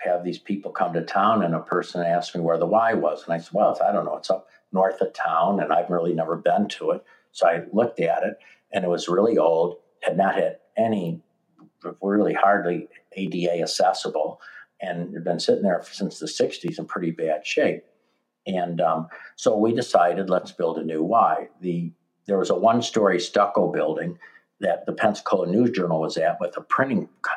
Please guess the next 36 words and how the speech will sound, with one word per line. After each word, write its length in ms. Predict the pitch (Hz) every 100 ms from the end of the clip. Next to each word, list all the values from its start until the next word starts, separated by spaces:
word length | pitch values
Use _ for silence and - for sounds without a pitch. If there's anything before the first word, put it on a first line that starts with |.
| - _ -
building 360 | 90 82 87
that 140 | 85 85
wasn't 300 | 92 98 87
being 220 | 92 92
used. 320 | 78 82 85
So 140 | 85
we 160 | 80 90
purchased 560 | - - 98 117 - -
that, 320 | 85 90 - - - -
which 180 | 98 -
was 120 | -
about 300 | 78 82 -
five 300 | 90 90 101
acres. 480 | 85 82 - 90 - - - - - _
And 220 | - 117 113
then 100 | 101
it 100 | 98
was 140 | 95
a 40 |
block 380 | 98 95 95 -
and 120 | 120
a 60 | 117
half, 420 | 85 82 85 -
and 160 | 85 80 _ -
the 120 | 98
Y 440 | 92 101 110 120 107
went 200 | 104 101
on 280 | 95 90
about 360 | 92 90 87 87
an 120 | 85
acre. 440 | 80 80 - 117 - _ _ _ -
Then 160 | 90
we 120 | 90
put 300 | 90 - 92 85
a 380 | 82 80 82 - -
fifteen 720 | - 110 - - 95 92 -